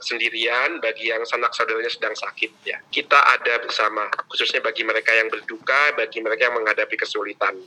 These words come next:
Nah, itu. Maka jangan merasa sendirian, gereja ada, dan selalu berdoa bersama kita, khususnya keluarga-keluarga yang sedang berduka. Juga untuk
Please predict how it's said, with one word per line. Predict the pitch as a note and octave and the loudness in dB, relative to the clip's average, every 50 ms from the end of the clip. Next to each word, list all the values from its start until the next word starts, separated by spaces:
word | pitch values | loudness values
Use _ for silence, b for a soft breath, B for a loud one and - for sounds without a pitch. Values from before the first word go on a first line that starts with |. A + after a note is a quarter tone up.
| - - - | -6 0 2
Nah, | - | 2
itu. | - C#3 - - B2 G#2+ - B B B B | 2 2 2 0 -2 -2 -4 B B B B
Maka | - - - - C#3+ C3+ | 0 0 2 4 2 4
jangan | - A#2+ A#2 A#2+ B2 B2 B2 B2 A#2+ A#2+ - - _ B2 | 4 2 4 4 2 2 0 -2 -6 -6 -8 -6 _ 2
merasa | B2+ B2 A#2 A#2 A#2 - - A#2+ A#2 A#2 A#2 | 4 6 6 4 4 4 4 4 4 4 4
sendirian, | - B2 A2 A2 G#2+ A2 A2 A2+ A#2+ B2+ C3 C3+ C#3 C#3+ D3 - _ _ - | 2 -2 -2 -2 -2 -2 0 0 2 2 0 0 -4 -8 -14 -16 _ _ -2
gereja | - A#2 A#2+ A#2 A2+ A2+ B2 A2 G2+ G#2 | 2 4 6 6 4 4 4 2 4 2
ada, | G#2 - A2+ A2+ A#2+ B2+ C3 C#3 C#3+ D3+ - - _ _ _ _ _ _ - | 2 2 0 2 4 4 4 4 2 0 -4 -12 _ _ _ _ _ _ 4
dan | A2+ A2 A2+ | 4 4 4
selalu | - A2+ A2+ A2+ A#2+ A2+ A2 | 4 4 4 4 2 0 -2
berdoa | - - A2+ A2 G#2+ G#2 | -2 0 2 2 2 0
bersama | G#2 G2+ - A2 G2+ G2+ G#2+ G#2+ G#2+ A2 A2 G#2+ G#2+ - - - | 0 -2 -2 -2 0 0 2 2 2 2 0 -2 -4 -8 -8 -6
kita, | - A#2+ - - B2+ B2+ C3 - - | -6 -2 2 4 4 6 4 4 2
khususnya | - - A#2 - - A#2 A2+ G#2+ G#2+ G#2 - - | -2 -4 -2 -2 0 2 2 4 2 2 0 -2
keluarga-keluarga | G#2+ G#2+ G#2 G#2 - G#2+ - - G#2+ G2+ - A2+ A2 A2 | -2 -2 -2 -2 -2 -4 -2 -2 -4 -2 0 0 -2 -2
yang | G#2 | -2
sedang | - - G#2+ G#2 | -4 -6 -6 -6
berduka. | G#2+ G2+ - G#2 G2+ - A#2+ B2+ C#3 - - B B B B B B B B | -6 -8 -8 -8 -2 0 2 2 2 0 -4 B B B B B B B B
Juga | - - - - - | -2 0 0 0 -2
untuk | F#2+ - - - A#2 - | -2 -2 -2 -4 -4 -4